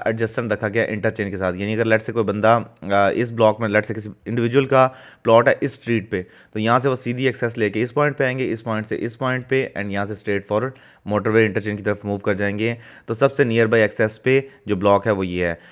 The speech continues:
ये आपको जो ब्लॉक के अंदर एक वाटर बॉडी नज़र आ रही है, इसके साथ यहाँ पे कुछ कमर्शियल्स होंगे, फ्यूचर में बनाए जाएंगे, लेकिन for the time being अभी नहीं है, लेकिन ये वाटर बॉडी on ground ज़मीन पे एग्जिस्ट करती है। अगर हम बात करें जी इसकी overall सराउंडिंग नेबरहुड की, तो इसके साथ सिर्फ एक साइड पे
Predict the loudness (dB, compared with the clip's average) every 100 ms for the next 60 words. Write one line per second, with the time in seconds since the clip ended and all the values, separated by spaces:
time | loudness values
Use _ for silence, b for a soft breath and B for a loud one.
0 | B 4 4 6 2 0 4 4 4 -2
1 | -2 2 2 4 4 4 2 2 0 2
2 | 2 4 0 -2 -2 2 0 0 -4 -4
3 | -6 -6 -4 -2 0 0 -2 0 0 0
4 | B B -2 0 2 -2 -2 -2 0 0
5 | 0 0 -2 -2 -2 2 2 0 0 -2
6 | -2 -4 -4 -4 -4 -4 -8 -10 _ -4
7 | 2 2 2 2 2 2 2 2 0 0
8 | 0 0 -2 -2 -2 -2 -2 -6 -4 -6
9 | -4 -6 -4 -8 -8 B B B B -2
10 | 2 4 6 4 0 -4 -4 -2 -4 -4
11 | -6 -2 2 6 6 6 2 0 0 0
12 | 0 0 -2 -2 -4 -4 -6 B B 0
13 | 0 0 0 2 6 6 4 -2 -4 2
14 | 2 4 2 2 2 0